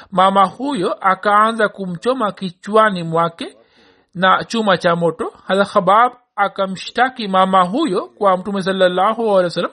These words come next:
Hapo Mtume sallallahu alaihi wasallam akasema, "Ewe Mungu, umsaidie Khabab." Basi kilichotokea ni hiki, ya kwamba kiongozi wake Umme Anmar akapata maradhi fulani kichwani mwake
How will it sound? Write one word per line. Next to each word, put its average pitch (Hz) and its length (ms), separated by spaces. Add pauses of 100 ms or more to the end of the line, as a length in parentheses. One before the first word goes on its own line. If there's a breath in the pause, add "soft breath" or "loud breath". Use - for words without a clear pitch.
Hapo 226 280
Mtume 208 260
sallallahu 196 260
alaihi 202 180
wasallam - 320
akasema, 185 680
"Ewe 233 280
Mungu, 185 340
umsaidie 196 880
Khabab." 160 400 (540 loud breath)
Basi 240 400
kilichotokea 220 800
ni 202 140
hiki, 262 540
ya 170 80
kwamba 220 560 (560 soft breath)
kiongozi 214 540
wake 226 460 (200)
Umme 214 340
Anmar 196 600 (1000)
akapata 233 600
maradhi 185 480
fulani 208 480
kichwani 226 480
mwake 226 500